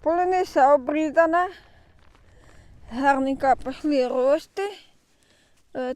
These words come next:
така красунчик. І, значить, щас ми будемо обробляти повністю. Тут у мене полуниця вже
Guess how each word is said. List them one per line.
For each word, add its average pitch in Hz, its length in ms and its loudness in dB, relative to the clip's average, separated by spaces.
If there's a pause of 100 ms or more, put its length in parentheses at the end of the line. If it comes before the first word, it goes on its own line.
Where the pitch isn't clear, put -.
така 262 380 -4
красунчик. 262 960 -12 (1400)
І, 269 200 -6
значить, 277 420 -4
щас 269 360 0
ми 269 200 -2
будемо 226 340 -4 (180)
обробляти 226 720 0 (1120)
повністю. 320 680 2 (380)
Тут 320 200 -8
у 277 40 -2
мене 262 320 -2
полуниця 247 840 -2 (1040)
вже 208 600 0